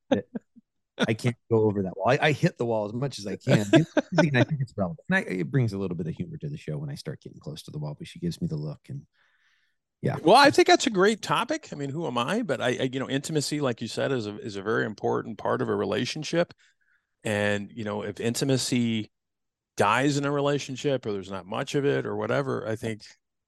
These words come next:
Speaker 2: the relationship, eh,
Speaker 1: Yeah.
Speaker 2: probably not gonna last, you know, long term. So I think that's a great topic.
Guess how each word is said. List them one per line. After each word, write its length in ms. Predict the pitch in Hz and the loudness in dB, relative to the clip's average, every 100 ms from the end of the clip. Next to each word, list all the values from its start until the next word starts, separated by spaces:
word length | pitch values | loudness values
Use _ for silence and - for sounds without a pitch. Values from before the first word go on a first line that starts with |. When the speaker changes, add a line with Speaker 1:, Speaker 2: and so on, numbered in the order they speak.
| _ - | _ -6
Speaker 2:
the 100 | - | -4
relationship, 720 | 110 135 180 151 - 110 101 - | -2 -2 -2 -6 -2 -2 -4 -6
eh, 280 | 131 135 120 - _ _ _ _ _ _ - | -4 -4 -4 -8 _ _ _ _ _ _ -8
Speaker 1:
Yeah. 80 | 156 - _ - | -8 -8 _ -2
Speaker 2:
probably 160 | 143 165 | 2 4
not 100 | 135 | 4
gonna 140 | 104 | 2
last, 680 | 104 170 165 - - - - _ _ _ _ | 2 2 2 0 -6 -8 -14 _ _ _ _
you 100 | 120 | -12
know, 300 | 101 104 104 _ 127 | -10 -10 -12 _ -10
long 260 | 120 110 | -8 -6
term. 460 | - 160 147 92 - | -6 -6 -6 -8 -8
So 280 | - 123 110 | -2 0 2
I 100 | 127 | 2
think 160 | 165 | 2
that's 140 | 104 - | 0 -2
a 20 | |
great 180 | 104 101 | -6 -2
topic. 380 | 117 135 - | -2 -2 -10